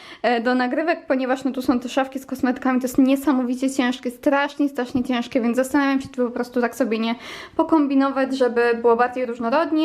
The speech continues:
Ostatnio spodobało wam się bardzo, jak zmieniałam tło, jak nagrywałam w, mm, sypialni z, w, pod takim trochę innym kątem, więc chciałabym, żeby trochę na tym kanale się działo, nie tylko jeśli chodzi o treści, ale też właśnie o tło,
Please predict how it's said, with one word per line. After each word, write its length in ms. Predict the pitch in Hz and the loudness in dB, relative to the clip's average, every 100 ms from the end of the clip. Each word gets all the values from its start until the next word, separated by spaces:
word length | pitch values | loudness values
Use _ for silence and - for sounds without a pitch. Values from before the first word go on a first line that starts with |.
| 311 | 0
Ostatnio 340 | - 240 240 | -2 -4 -4
spodobało 500 | 226 247 226 233 262 | -2 2 4 4 2
wam 160 | 294 311 | 2 0
się 140 | 277 | -2
bardzo, 280 | 294 294 262 | -2 -2 0
jak 200 | 285 277 | 0 0
zmieniałam 460 | 269 277 277 277 269 | 0 2 2 2 0
tło, 320 | 269 262 269 - - - | 2 2 0 -4 -14 -4
jak 140 | 247 | 0
nagrywałam 600 | 262 254 262 262 254 254 | 2 2 0 2 2 0
w, 120 | 233 226 | -2 0
mm, 640 | 240 240 240 233 233 233 | 0 0 -4 -6 -6 -6
sypialni 460 | 294 285 453 285 | -2 2 2 2
z, 40 | 262 | -4
w, 180 | - - | -12 -14
pod 260 | - 233 | -8 -6
takim 280 | 262 262 240 | -4 -2 -2
trochę 160 | 233 247 | -2 -2
innym 240 | 233 220 | -2 -2
kątem, 380 | 349 392 349 269 | 0 0 2 0
więc 240 | 254 269 - - - | 0 -2 -2 -16 -18
chciałabym, 460 | - 349 302 285 277 | -2 0 2 2 2
żeby 400 | 233 233 247 233 | 0 0 -2 -2
trochę 260 | - 277 277 | -4 0 2
na 180 | 254 233 | 0 0
tym 200 | 254 226 | -4 -2
kanale 420 | 262 247 240 247 | 0 2 0 0
się 180 | 240 226 | -2 0
działo, 320 | 294 339 294 | 2 4 2
nie 140 | 240 | 0
tylko 220 | 226 247 | -2 -2
jeśli 180 | 233 233 | -2 -2
chodzi 220 | - 220 | -2 0
o 80 | 214 | 0
treści, 440 | 214 339 349 - 247 | -2 -4 -4 -4 -2
ale 200 | 233 233 | 0 0
też 280 | 233 233 - - - - | -2 -4 -10 -16 -10 -4
właśnie 320 | - - - | -4 -2 -6
o 40 | |
tło, 200 | - 415 | -2 4